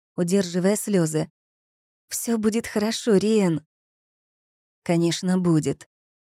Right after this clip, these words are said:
Он ласково провёл рукой по тёмным волосам и отпустил Мариону, повернувшись к брату. Оба молча пожали друг другу руки, и защитник закинул на плечо мешок и отправился к воротам,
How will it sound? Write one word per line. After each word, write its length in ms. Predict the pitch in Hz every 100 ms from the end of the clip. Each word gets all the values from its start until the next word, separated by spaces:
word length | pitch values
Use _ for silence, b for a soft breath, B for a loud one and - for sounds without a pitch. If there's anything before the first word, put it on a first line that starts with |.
| _
Он 200 | 160 170
ласково 460 | 175 240 - 202 190
провёл 380 | - 175 202 208
рукой 340 | 175 160 226
по 160 | - 170
тёмным 440 | - 214 202 180
волосам 540 | 165 160 160 226 233 220 _ _ -
и 100 | 233
отпустил 600 | 226 - 247 - 269 214
Мариону, 600 | 190 202 226 165 151 147 - _ _
повернувшись 680 | 170 160 165 214 - 208 202
к 60 | 202
брату. 500 | 202 160 156 151 160 _ _ _ _
Оба 340 | 190 247 247
молча 400 | 233 196 226 -
пожали 460 | 240 214 175 185 226
друг 280 | 202 220 196
другу 400 | 165 170 165 202
руки, 420 | 175 151 156 160 - _ _
и 120 | -
защитник 720 | 202 185 - 240 214 - 175
закинул 520 | 165 165 - 196 190 170
на 160 | 165
плечо 380 | 160 165 - 175
мешок 480 | 175 151 - 220 - _ _ -
и 80 | 202
отправился 720 | 196 - 240 226 202 - 196
к 80 | 202
воротам, 600 | 226 240 160 156 156